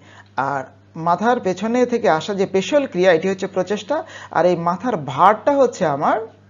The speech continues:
লোড। বুঝতে পারছি?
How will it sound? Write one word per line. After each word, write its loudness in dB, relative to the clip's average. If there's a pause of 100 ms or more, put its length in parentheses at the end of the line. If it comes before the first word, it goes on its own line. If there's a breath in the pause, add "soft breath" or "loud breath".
(1000)
লোড। 0 (1500 soft breath)
বুঝতে -8
পারছি? -2